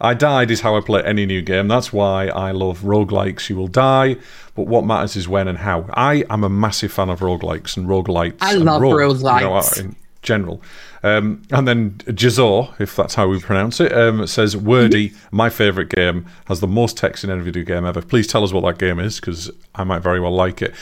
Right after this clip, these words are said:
Speaker 1: What, what, when I hesitated when I said wordy then, it's because that doesn't normally put me off a game. I don't mind lots and lots of text in a game. I come from text adv-, I wrote, when I was a kid on B B C's, I wrote text
Speaker 2: Muds.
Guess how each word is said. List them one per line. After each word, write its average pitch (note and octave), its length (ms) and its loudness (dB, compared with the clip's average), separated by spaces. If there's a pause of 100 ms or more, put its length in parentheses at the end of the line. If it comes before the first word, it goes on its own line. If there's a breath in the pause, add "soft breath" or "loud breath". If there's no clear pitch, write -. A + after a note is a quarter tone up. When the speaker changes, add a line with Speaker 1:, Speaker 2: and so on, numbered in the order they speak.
(220 loud breath)
Speaker 1:
What, - 240 -2
what, B2+ 280 -2
when E3 140 4
I F#3+ 60 4
hesitated D#3 720 0
when F#2 120 -2
I F2+ 40 -2
said F2+ 240 -2
wordy G2+ 360 2
then, - 300 -6 (540 loud breath)
it's B2 140 -2
because D#3 420 0 (160)
that - 180 -2
doesn't D3+ 240 0
normally B2 320 4
put B2 220 -2
me G2+ 100 -2
off - 420 -4 (200)
a A2+ 180 2
game. A2+ 320 2
I A2 60 0
don't B2+ 240 2
mind A#2 500 0
lots F#2 240 -2
and G2 80 -4
lots F2 160 -4
of G2 60 -6
text - 320 -4
in F#2 80 -4
a - 20 -4
game. F#2+ 140 0
I A2+ 100 0
come D3 220 0
from G#2 180 -4
text - 260 -4
adv-, F2 140 -8
I A#2+ 120 0
wrote, A#2+ 480 4
when B2+ 120 2
I A2 40 2
was G#2 100 -2
a A2 40 -6
kid C#3 360 -2 (240 loud breath)
on A2+ 120 0
B A#2 140 2
B G#2 140 2
C's, G2+ 560 0
I D#2+ 80 2
wrote C3 300 4
text D4 100 2
Speaker 2:
Muds. F4+ 160 4